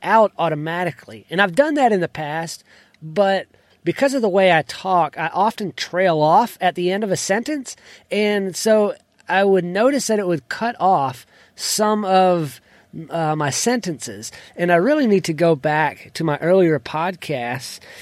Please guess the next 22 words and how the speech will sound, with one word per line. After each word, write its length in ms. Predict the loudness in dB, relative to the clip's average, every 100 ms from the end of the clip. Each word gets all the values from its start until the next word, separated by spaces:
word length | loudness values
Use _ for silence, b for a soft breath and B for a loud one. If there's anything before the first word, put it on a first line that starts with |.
| B -4
and 500 | 0 2 2 2 2
re-edit 580 | 2 2 2 0 2
those 240 | 0 0 0
and 100 | 0
re-upload 460 | 2 2 0 -2
the 120 | -2 -2
audio 520 | 0 0 0 0 0
because 760 | -2 -4 -2 2 4 2 -2 -12 B B B B B -20 _ _ -2
I 100 | 0
didn't 320 | 2 0 2
really 280 | 4 4 4
understand 680 | 0 0 -2 -2 0 0 -2
how 340 | -2 0 -2
to 220 | -2 -4
edit 240 | -2 -2 -2
the 140 | -4
audio, 480 | -2 -2 2 2 2
and 200 | 0 -2
I, 260 | -2 -4 -8
I 140 | -6 -4
wasn't 520 | 0 0 2 0 -2
listening 800 | -6 -2 0 -2 -4 -4 -6